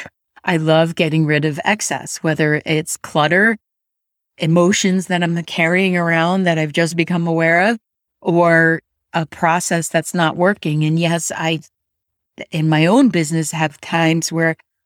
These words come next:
oh man, the energy I have wasted on things, uh, truthfully, because I am human.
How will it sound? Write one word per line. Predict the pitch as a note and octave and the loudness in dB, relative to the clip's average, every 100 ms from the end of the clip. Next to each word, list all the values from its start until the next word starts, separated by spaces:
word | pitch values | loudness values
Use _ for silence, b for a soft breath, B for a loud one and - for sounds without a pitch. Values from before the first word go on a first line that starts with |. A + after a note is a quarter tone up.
| - | -4
oh | - - D3+ | 0 0 0
man, | F3 G3 G3+ D#3 | 0 2 2 2
the | D#3+ - | -2 0
energy | G#3 G3+ D#3 D#3 C#3 | 2 2 2 -2 0
I | D#3+ | 2
have | E3 D3+ | 2 2
wasted | D#3 D3+ - E3 | 0 0 -2 -2
on | D#3 D#3+ | -2 -2
things, | D#3 B2+ E3+ - - | -2 -4 -6 -8 -8
uh, | D3+ D3+ D3 | -8 -8 -6
truthfully, | - F#3 - E3 E3+ F3 B B _ _ _ _ _ _ - | -2 -2 0 -2 0 0 B B _ _ _ _ _ _ -4
because | G3+ E3+ E3+ D#3 - | -2 0 0 0 -2
I | E3 | 0
am | F3 D3 | 0 2
human. | D#3 D#3+ G#3+ | 2 2 2